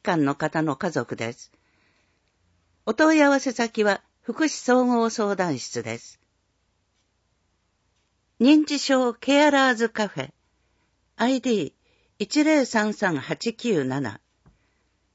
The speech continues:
日時は三月五日木曜日、午前十時三十分から午後三時まで。会場はアイビル二階大会議室。対象は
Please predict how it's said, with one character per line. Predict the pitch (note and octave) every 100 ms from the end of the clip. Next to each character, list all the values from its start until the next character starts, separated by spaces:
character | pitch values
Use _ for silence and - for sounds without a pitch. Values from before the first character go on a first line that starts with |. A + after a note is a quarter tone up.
| _ _ _ _ _
日 | B3 D4+ D4
時 | A3 D#3+
は | D3+ - _ _ _ -
三 | - D#4 D#4+
月 | B3+ - E3+
五 | D#3+ - -
日 | F#3 E3+
木 | E3+ E3+ B3
曜 | A#3+ A3 D#3+
日、 | C#3 - _ _ _ _ -
午 | D4
前 | E4 D4 A#3
十 | C#4 C#4
時 | F3
三 | E3+ A#3+ B3+
十 | A3
分 | A#3+ - D3+ B2+
か | C3+
ら | C3 - _
午 | - C4+
後 | A#3
三 | - B3+ A3
時 | C#3+
ま | A#2+
で。 | A#2 A#2 - _ _ _ _ _ _ _
会 | - C#4 B3+
場 | C4 B3
は | A3+ - _ _ -
ア | A#3 C#4+
イ |
ビ | C#4
ル | C4+ B3
二 | A3+
階 | A3 G#3 F#3 -
大 | G#3+ B3
会 | - A#3 G#3+
議 | F#3+
室。 | E3+ - B2 - _ _ _ _ _ _ _ _ _ -
対 | C4+ C#4
象 | - C4 A#3+
は | G#3+